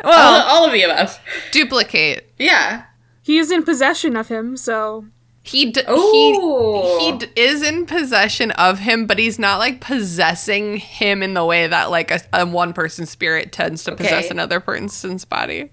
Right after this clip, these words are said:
Speaker 2: But maybe I meant it in the first way.
Speaker 1: <laughs>
Speaker 2: Okay.
Speaker 3: I
Speaker 1: Okay.
Speaker 3: gotcha.
Speaker 2: Anyways, he would be the perfect person to all of the above, because he literally, he would do anything. He's just nuts. Like, he,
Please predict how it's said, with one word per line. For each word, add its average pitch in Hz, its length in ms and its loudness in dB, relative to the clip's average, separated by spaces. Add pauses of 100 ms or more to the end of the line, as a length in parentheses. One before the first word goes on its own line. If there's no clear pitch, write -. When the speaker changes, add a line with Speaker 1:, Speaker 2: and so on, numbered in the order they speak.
(140)
Speaker 2:
But 202 140 0
maybe 208 240 0
I 208 120 2
meant 196 260 0
it 190 80 -4
in 170 120 -2
the 165 80 -6
first 170 360 -6
way. 202 360 -12 (280)
Speaker 1:
<laughs> - 20 -8 (420)
Speaker 2:
Okay. 170 360 -8 (400)
Speaker 3:
I 277 60 2
Speaker 1:
Okay. 269 80 0 (100)
Speaker 3:
gotcha. 285 120 -2
Speaker 2:
Anyways, 185 680 2 (440)
he 285 200 2
would 262 200 4
be 302 120 2
the 302 100 2
perfect 247 380 0
person 214 400 -2
to 160 540 -4
all 170 200 2
of 160 100 -6
the 147 120 -2
above, 160 520 0
because 196 720 -2 (800)
he 233 260 -4
literally, 220 800 0
he 214 340 -4
would 226 160 2
do 185 140 0
anything. 151 420 -4
He's 190 200 -4
just 175 260 -2
nuts. - 580 -4
Like, 160 180 -6
he, - 380 -6